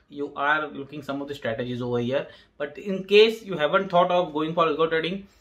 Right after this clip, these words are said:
still look at this video, because we'll be discussing some of the strategies which might help you, even in case you don't want to look for algo based trading, but, uh, there might be some strategies which can you, uh,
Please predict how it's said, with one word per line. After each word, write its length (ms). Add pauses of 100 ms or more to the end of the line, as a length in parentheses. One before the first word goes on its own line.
(160)
still 280
look 200
at 140
this 100
video, 540 (1300)
because 440
we'll 220
be 60
discussing 320
some 160
of 40
the 60
strategies 500
which 220
might 240
help 260
you, 240 (280)
even 200
in 140
case 260
you 60
don't 240
want 160
to 60
look 160
for 120
algo 300
based 220
trading, 420
but, 320 (180)
uh, 200 (120)
there 200
might 260
be 80
some 160
strategies 420
which 220
can 180
you, 480
uh, 300